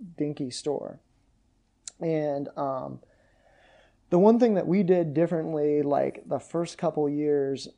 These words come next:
actually right from the get-go when it was Old Town, was we were open seven days a week.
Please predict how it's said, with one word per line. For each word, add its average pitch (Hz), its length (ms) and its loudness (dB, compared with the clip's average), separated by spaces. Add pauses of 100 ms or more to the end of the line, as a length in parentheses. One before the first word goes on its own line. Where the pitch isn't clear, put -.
(160)
actually 156 260 -2
right 170 200 4
from 151 140 -6
the 131 80 -8
get-go 131 460 -2
when 131 120 -8
it 127 40 -6
was 127 100 -10
Old 135 240 -4
Town, 127 420 -10 (160)
was 135 760 -2
we 170 160 2
were 214 80 6
open 165 200 -2
seven 156 260 -2
days 143 200 0
a 131 60 -4
week. 127 420 -6